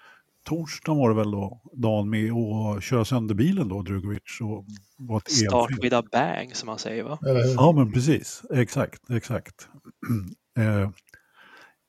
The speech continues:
Speaker 1: eh, så man fick mecka lite grann med det då, men efter det så har de ju då gått från klarhet till klarhet, som Eil brukar säga, eh, minst sagt. Vad, vad, vad har de gjort, Knus?
Speaker 2: Nej,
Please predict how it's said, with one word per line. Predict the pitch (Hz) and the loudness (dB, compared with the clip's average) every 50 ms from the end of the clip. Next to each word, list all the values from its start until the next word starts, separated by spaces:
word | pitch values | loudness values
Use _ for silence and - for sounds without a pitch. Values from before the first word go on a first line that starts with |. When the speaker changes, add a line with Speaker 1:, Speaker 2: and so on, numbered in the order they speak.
| - 147 | 4 6
Speaker 1:
eh, | 143 139 139 165 214 | 8 8 8 6 4
så | - - 165 | 4 6 6
man | 170 156 | 6 6
fick | 139 139 | 6 6
mecka | 143 - - - - 190 | 4 4 4 6 6 6
lite | 190 196 190 | 6 6 6
grann | 170 139 117 110 110 | 6 6 6 6 4
med | 110 110 104 | 2 2 2
det | 104 | 2
då, | 110 113 | 2 4
men | 113 131 143 | 4 4 2
efter | - - - 147 131 - - - - 165 | 2 0 -2 -2 -2 -4 -12 -2 0 2
det | 147 175 220 202 135 120 110 | 2 4 4 4 4 2 2
så | - - 135 120 113 117 113 117 120 143 165 190 185 175 147 143 | 2 0 0 2 2 2 0 0 0 -2 -4 -4 -4 -4 -2 0
har | 135 131 | 2 2
de | 117 113 113 | 2 2 2
ju | 113 113 | 0 2
då | 110 113 113 113 104 | 2 2 2 2 0
gått | 104 123 - - | 0 -4 -4 -4
från | - - 113 95 | -8 -10 -10 -6
klarhet | - 139 120 113 107 110 113 - | -4 -2 0 0 0 0 -2 -4
till | - - | -6 -14
klarhet, | - - 127 117 113 151 180 - | -8 -4 -2 0 0 0 0 -2
som | - - 113 104 104 98 87 _ _ _ _ | -4 -6 -4 -4 -4 -8 -12 _ _ _ _
Eil | - 107 101 98 101 95 | -4 -2 0 0 -2 -2
brukar | 90 98 95 - 101 | -2 -4 -4 -4 -4
säga, | 87 104 98 87 90 - _ _ _ _ _ _ _ _ _ | -4 -2 -4 -4 -6 -10 _ _ _ _ _ _ _ _ _
eh, | - 98 92 92 95 | -12 -10 -10 -10 -10
minst | 92 92 90 82 - - | -10 -12 -12 -14 -12 -10
sagt. | - 90 - - _ - _ _ _ _ _ - - _ _ _ _ _ _ _ | -10 -10 -10 -12 _ -20 _ _ _ _ _ -20 -20 _ _ _ _ _ _ _
Vad, | - 120 135 143 156 | 0 2 2 2 4
vad, | 131 143 139 135 135 131 127 127 143 | 2 2 4 4 4 4 4 2 2
vad | 131 135 | 2 2
har | 135 139 | 4 4
de | 131 127 123 | 4 4 2
gjort, | 143 220 226 - | 0 -2 -2 -6
Knus? | - - 101 82 85 - - _ _ _ _ _ _ _ _ _ _ _ _ _ _ _ _ _ _ _ _ _ _ _ _ _ _ _ _ _ _ _ _ _ _ _ _ _ _ _ _ _ _ _ - 254 | -10 -8 -8 -8 -8 -10 -16 _ _ _ _ _ _ _ _ _ _ _ _ _ _ _ _ _ _ _ _ _ _ _ _ _ _ _ _ _ _ _ _ _ _ _ _ _ _ _ _ _ _ _ -20 -18
Speaker 2:
Nej, | 233 208 - - 151 127 - 92 82 98 101 98 110 - | -14 -14 -12 -10 -10 -10 -10 -10 -10 -12 -14 -16 -18 -18